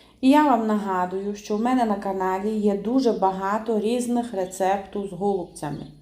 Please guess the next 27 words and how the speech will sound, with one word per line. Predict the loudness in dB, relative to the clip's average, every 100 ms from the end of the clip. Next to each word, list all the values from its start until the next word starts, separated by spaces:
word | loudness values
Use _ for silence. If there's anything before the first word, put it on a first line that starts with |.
| _ _ _ _ -4
Із | -2 -2
квашеної | 0 2 2 0 -4 -6 -6
капусти, | -6 -6 -6 -8 -6 -6
із | -6 -4
солодкої, | 0 2 2 0 -2 -4 -2 -2 -4 -8 -20 _
із | -6 -4
кукурудзяну | -2 0 2 2 4 2 2 2 -2
крупу, | -4 -2 2 2 2 -4 -12 _ _ _ _
із | 0 2
гречкою, | 2 6 8 6 2 -6 -6 -6 -4
із | -6
картоплею, | 0 2 2 2 4 4 2 -2 -2 -2
ми | -2
кажемо | 0 -2 -2 -4
з | -4
ріпою. | 0 0 0 -2 -2 -6 -20 _ -20 -16 4
В | 6
общем, | 6 2 2 4 2
дуже | 2 4 4
багато | 6 4 6 4 4 2
різних | 4 2 2 -2 -2 -4
рецептів. | -2 0 4 4 2 -6 -8
З | -4
грибами | 0 4 6 4 4 0
є | 0 0
пісні | 2 0 2 0 2
голубці, | 0 -2 -4 -6 -8 -8